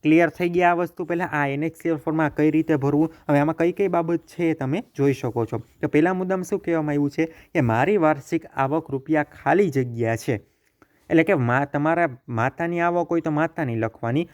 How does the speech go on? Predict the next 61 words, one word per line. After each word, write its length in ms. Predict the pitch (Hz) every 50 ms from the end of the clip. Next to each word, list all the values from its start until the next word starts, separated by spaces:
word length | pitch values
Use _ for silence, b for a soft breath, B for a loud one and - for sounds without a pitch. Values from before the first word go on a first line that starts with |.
| b b _
પિતાની 440 | 160 170 165 - 190 185 185 180 175
આવક 280 | 170 160 156 156 147
હોય 80 | 151 139
તો 100 | 139 127
પિતાની, 380 | - 156 151 - 127 110 110
પણ 100 | 104 117
સામાન્ય 400 | 110 - 151 147 160 175 175 170
રીતે 140 | 151 143 143
પિતાની 420 | 143 - 156 - - 175 175 175 165
આવક 300 | 156 147 143 123 - -
છે 140 | - 156
એ 140 | 156 - 139
આમાં 260 | 131 131 135 165 196
જોઈ 180 | 151 143 143 147
શકો 280 | 135 - 123 - 120 113
છો. 160 | - 120 B B B B _ 127
મારી 360 | 120 127 151 165 170 156 143
એટલે 140 | 143 143 143
કે 100 | 147 135
જે 200 | - 127 127 143
આમાં 200 | 160 170 165 143
ઉપરની 460 | 135 135 - 175 175 170 175 170 143
જેનું 280 | 120 139 147 165 170
નામ 240 | 165 160 160 160 160
લખ્યું 380 | 165 175 185 180 - - 208 208
હોય 140 | 208 202 170
ને 180 | 151 143 143 b b b b -
એની 260 | 165 160 180 185 180
આવક 300 | 170 165 165 165 160 -
છે 160 | - 180 170
વર્ષની 460 | 156 151 143 147 160 151 - 165 156
એટલી 240 | 156 - - 170 170
છે 160 | - - 202
અને 360 | 208 - - - - 165 160
મારા 320 | 131 113 117 127 151 180 170
પતિ 480 | 165 - - 170 - - 156 120 110 - _ _ _ _ _ -
અથવા 220 | 151 - 165 170
તો 80 | 170 160
પત્નીની 500 | - 147 147 - 170 170 180 185 190 185
આવક 420 | - - 151 151 151 165 160 -
રૂપિયા 280 | 147 143 - 156 156 147
ખાલી 340 | - - 160 165 165 156 127
જગ્યા 340 | 113 113 110 110 107 107
છે. 200 | 104 - 110 107 - _ _ _ _ _ _ _
ક્લિયર 240 | 147 156 175 180 160
થઈ 120 | - 185
ગયું? 120 | 185 190 185
એટલે 140 | 165 156
તમે 280 | 147 - 143 147 160 165
માની 280 | 156 147 151 160 170 165
લો 100 | 160 160
કે 100 | 165 160
તમારા 280 | - 151 156 156 147
પપ્પા 300 | 147 - 151 - - 165
સરકારી 440 | 156 - 165 160 165 - 165 156 160
નોકરીમાં 500 | 156 160 156 - 160 160 165 160 160 160
હોય 160 | 156 160 156
અથવા 220 | 151 143 - 156 147
તો 80 | 147
મમ્મી 280 | 139 139 139 156 165 156
બી, 180 | 147 156 139